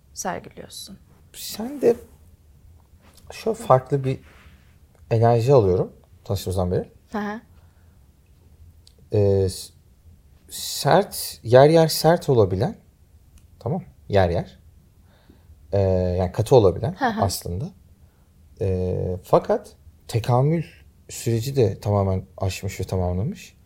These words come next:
Speaker 2: Ve kabullenişi de olan. E, isyan edebilecek.
Speaker 1: Çok isyan ederim bu arada.
Speaker 2: Evet, isyan
Speaker 1: Ederim ya.
Speaker 2: edebilecek. Ama o isyanın, e, arkanı dönüp gitme olayı da değil. Direkt mücadelenin içinde kalabilecek de bir,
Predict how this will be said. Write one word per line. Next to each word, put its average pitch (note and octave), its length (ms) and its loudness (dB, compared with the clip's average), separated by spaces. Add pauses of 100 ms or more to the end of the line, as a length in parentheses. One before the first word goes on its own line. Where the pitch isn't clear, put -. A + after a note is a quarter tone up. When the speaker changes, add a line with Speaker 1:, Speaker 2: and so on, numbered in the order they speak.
(420)
Speaker 2:
Ve G#2+ 100 -4
kabullenişi B2 760 2
de A2+ 200 8
olan. F2+ 280 0 (720)
E, F#2+ 160 0
isyan D3 380 6
edebilecek. B2+ 720 -2 (600)
Speaker 1:
Çok A#3 240 -8
isyan G3 420 -2
ederim F3 420 -6
bu E3+ 60 -8
arada. E3 360 -10
Speaker 2:
Evet, B2+ 380 8
isyan A2 440 6
Speaker 1:
Ederim C#3 100 4
ya. A#2+ 120 4
Speaker 2:
edebilecek. A#2 460 -4 (360)
Ama E3+ 360 4 (480)
o A#2 160 0
isyanın, E3 800 2 (600)
e, G#2+ 340 4 (100)
arkanı A#2 460 2
dönüp E3 240 -2
gitme C#3 260 -2
olayı E3+ 260 6
da E3 100 -4
değil. B2 160 -2
Direkt C#3+ 220 0
mücadelenin C#3+ 440 4
içinde D#3 240 -4
kalabilecek C#3 560 0
de G2+ 160 0
bir, F#2+ 140 -2